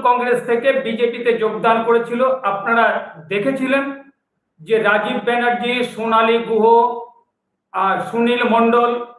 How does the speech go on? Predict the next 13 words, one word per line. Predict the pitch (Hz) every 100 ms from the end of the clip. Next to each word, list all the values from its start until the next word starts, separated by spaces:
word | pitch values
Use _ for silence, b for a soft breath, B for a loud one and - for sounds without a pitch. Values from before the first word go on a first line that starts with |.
| _
শুভেন্দু | - 214 233 240 233 233
অধিকারী, | 220 233 233 233 240 247 - _ _ _
এরকম | 277 294 302 302 294 233
অনেক | 247 269 277 277 - 220
নেতা | 226 226 262 247
এসেছিলেন। | 214 214 233 - 247 254 254 - - _ _ _ _ _ _ _ 285
কিছু | - 294 294
নেতা | 254 247 269 269
আছেন, | 226 220 262 269 269 -
কিছু | 233 269 277 -
চলে | 202 214 202
গেছেন। | 185 - 160 - - _ _ _ _ _ _ _ _ _ _ _ _ _ _
তো | _